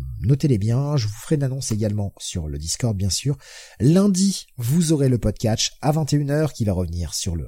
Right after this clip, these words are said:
Révolution qui se tient dimanche. Donc, on le fait vraiment, euh, on va dire dans la foulée, un peu dans l'urgence, hein, mais, euh, euh, dans la foulée. Donc on débriefe ce pay-per-view de la A E W qui s'annonce être quand même une de sacrées cartes et un sacré show. Et on va en prendre encore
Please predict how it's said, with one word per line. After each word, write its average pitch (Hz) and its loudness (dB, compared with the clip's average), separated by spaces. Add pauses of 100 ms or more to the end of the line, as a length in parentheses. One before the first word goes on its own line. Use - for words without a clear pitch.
Révolution 123 -2
qui - -12
se - -8
tient - -10 (100)
dimanche. 156 0 (340)
Donc, - -14
on 90 -4
le 85 -4
fait 117 2
vraiment, 110 0
euh, 71 -4 (240)
on - -4
va 98 0
dire 113 0
dans 165 4
la 180 4
foulée, 127 2
un 101 0
peu 127 4
dans 156 2
l'urgence, 98 -4
hein, 90 -4
mais, 85 -2
euh, 69 -6 (680)
euh, 73 -2
dans 120 2
la 165 2
foulée. 135 0 (540)
Donc 147 -4
on 147 2
débriefe 143 2
ce - 2
pay-per-view 127 2
de 107 2
la 90 0
A 90 0
E 95 0
W 95 0
qui 101 -4
s'annonce 92 -2
être - -8
quand 85 -4
même 82 -2 (120)
une 92 -2
de 82 -4
sacrées - 2
cartes - -2
et 87 -4
un 80 -4
sacré - 2
show. 101 -2 (380)
Et 78 -6
on 67 -6
va 80 -8
en 78 -6
prendre 90 -4
encore - -8